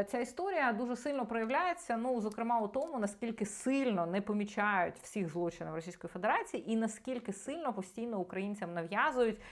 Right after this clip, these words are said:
відповідальність за то шеврон не такий, то у нас якийсь націоналізм дуже активний. І взагалі протиставляють нашу Украї-, е, точніше, е, нашу боротьбу брендують,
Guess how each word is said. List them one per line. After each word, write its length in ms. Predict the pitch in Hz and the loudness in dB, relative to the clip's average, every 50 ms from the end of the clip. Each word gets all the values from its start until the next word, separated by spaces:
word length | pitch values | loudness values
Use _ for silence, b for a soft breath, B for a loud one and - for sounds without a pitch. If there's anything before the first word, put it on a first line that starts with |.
| B B - | B B 2
відповідальність 920 | 196 247 202 - 202 185 180 156 165 185 214 214 196 190 185 180 180 160 | 2 2 2 2 0 0 2 4 6 6 6 6 4 2 0 -2 -2 -2
за 160 | 170 190 190 B B B B B | -2 -2 -4 B B B B B
то 120 | - 247 247 | 0 0 0
шеврон 580 | 247 - 285 220 190 165 175 208 226 214 202 | 2 0 0 0 2 0 2 2 2 2 2
не 100 | 190 180 | 0 0
такий, 280 | 185 196 185 - 196 185 | 0 -2 -4 -2 -4 -2
то 120 | 185 196 | -2 -2
у 60 | 220 233 | -2 -2
нас 180 | 254 254 254 | -4 -4 -4
якийсь 280 | 262 262 254 233 - - | -6 -6 -6 -8 -8 -8
націоналізм 840 | 254 254 - 269 262 262 269 262 226 185 208 247 233 196 202 196 | -10 -4 -2 -2 0 0 0 0 0 0 0 0 0 0 0 0
дуже 220 | 185 196 185 196 185 | 0 0 0 0 -2
активний. 560 | 185 185 - - 208 202 190 185 180 165 165 B B B B - | -2 -2 -2 0 0 2 2 2 -2 -4 -4 B B B B -10
І 300 | - 170 196 208 214 202 | -4 0 0 2 2 2
взагалі 320 | 185 208 208 208 233 320 | 2 2 2 2 0 0
протиставляють 680 | 320 - 226 208 214 - - 214 226 233 220 202 202 202 | -2 -4 -6 -6 -6 -8 -4 0 2 4 4 4 4 2
нашу 240 | 202 202 - 214 | -2 -2 0 -2
Украї-, 420 | 202 190 - 208 196 208 277 359 - - | -2 0 0 0 0 0 0 -2 2 4
е, 200 | 190 196 180 190 | 6 8 8 8
точніше, 480 | 185 - - 208 208 - 226 226 220 196 B B B B B B 202 | 6 4 0 0 2 2 0 0 0 -4 B B B B B B 0
е, 240 | 208 202 196 - 190 | 4 4 4 4 6
нашу 320 | 214 240 240 - - 196 | 4 4 4 4 0 0
боротьбу 800 | 180 160 - 202 202 202 185 175 165 165 220 311 381 403 392 B B B B B B - | 0 2 4 6 6 6 6 4 0 0 4 6 6 6 6 B B B B B B -2
брендують, 1040 | 165 180 220 233 233 214 208 180 165 262 320 370 370 320 254 208 190 - - - | 6 8 8 10 10 8 6 6 4 4 6 6 6 8 6 6 6 4 -2 -10